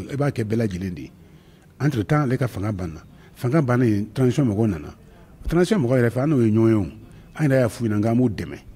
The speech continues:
C'est pour que mɔgɔw k'a faamuya k'a fɔ teriya sira tɛ, parce que ni e jateminɛ kɛ, ka I B K tile la, an ye grève fila de kɛ.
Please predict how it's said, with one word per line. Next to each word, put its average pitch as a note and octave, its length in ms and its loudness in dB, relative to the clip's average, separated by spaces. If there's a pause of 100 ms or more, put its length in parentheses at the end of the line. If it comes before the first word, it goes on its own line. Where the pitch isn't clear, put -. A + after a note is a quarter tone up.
(220)
C'est - 160 -10
pour B2 160 0
que C#3+ 220 2
mɔgɔw A#2 240 2
k'a A#2+ 160 2
faamuya G2 300 -2
k'a F#2+ 80 -4
fɔ A2 140 -4
teriya A2+ 240 0
sira A2 180 -2
tɛ, B2 240 -2 (400)
parce G#2+ 180 -6
que G#2+ 260 0
ni C3 420 2
e D#3 100 2
jateminɛ A2 340 2
kɛ, A2+ 140 0
ka A2+ 100 -4
I A#2 60 4
B A#2+ 120 0
K C3 160 2
tile C#3+ 160 2
la, B2 100 4
an B2 60 4
ye B2 60 4
grève G#2+ 180 0
fila G2 200 -4
de F#2 100 -2
kɛ. F2+ 180 -10